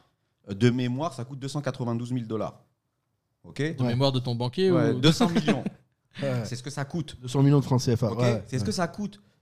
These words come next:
Speaker 1: Donc, je veux dire, à un moment donné, tu vois, tu as accès aux meilleurs réseaux, aux meilleurs, mais ça a un coût. Et évidemment que tous les Américains ne peuvent pas se
Speaker 3: Forcément.
Speaker 1: payer ça. Et c'est pour ça d'ailleurs que tu parles de la dette, quand ils arrêtent pas de parler de la dette, euh, euh, estudiantine,
Speaker 3: Ouais,
Speaker 1: américaine,
Speaker 3: ouais.
Speaker 1: c'est un sujet qui n'arrête pas de revenir.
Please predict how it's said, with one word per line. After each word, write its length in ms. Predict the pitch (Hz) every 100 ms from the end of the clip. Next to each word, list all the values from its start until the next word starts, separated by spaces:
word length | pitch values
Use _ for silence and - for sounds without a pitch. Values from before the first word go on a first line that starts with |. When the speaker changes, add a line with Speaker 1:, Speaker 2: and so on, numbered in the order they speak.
| _ _ -
Speaker 1:
Donc, 160 | 120
je 60 | 104
veux 60 | 160
dire, 120 | 139
à 80 | 151
un 60 |
moment 280 | 165 151 160
donné, 440 | 127 127 208 247 - _ _
tu 80 | 120
vois, 240 | 156 196
tu 160 | - 123
as 60 | 113
accès 460 | 139 139 - 165 165
aux 100 | 107
meilleurs 380 | 113 131 131 104
réseaux, 380 | 107 120 170 170
aux 120 | 110
meilleurs, 320 | 120 123 190
mais 140 | 135
ça 160 | 123 110
a 100 | 123
un 80 | 170
coût. 320 | - 190 151 - _
Et 200 | 107 135
évidemment 360 | 120 127 135 190
que 100 | 123
tous 200 | 123 175
les 180 | 156 123
Américains 640 | 113 107 101 165 202 202 - _ 214
ne 100 | 107
peuvent 200 | 127 -
pas 140 | 214
se 120 | -
Speaker 3:
Forcément. 100 | 104
Speaker 1:
payer 240 | 107 117 107
ça. 240 | 101 85 - -
Et 100 | 113
c'est 140 | 117 110
pour 140 | 104
ça 120 | 156
d'ailleurs 280 | 117 117 127
que 80 | 117
tu 180 | - -
parles 260 | 120 123
de 60 | 107
la 140 | 95
dette, 280 | 87 120 123
quand 80 | 120
ils 220 | 98 90
arrêtent 220 | 95 104
pas 100 | 127
de 80 | 117
parler 260 | 113 101 120
de 80 |
la 120 | 95 92
dette, 300 | 117 113 113
euh, 340 | 98 95 95 -
euh, 120 | 101
estudiantine, 880 | 101 - 101 104 101 123 127 127 123
Speaker 3:
Ouais, 60 | 101
Speaker 1:
américaine, 500 | 143 139 127 127 127
Speaker 3:
ouais. 40 |
Speaker 1:
c'est 80 | 120
un 80 | 107
sujet 340 | - 107 127
qui 100 | 123
n'arrête 240 | 101 95 101
pas 100 | 117
de 60 |
revenir. 440 | 104 87 95 185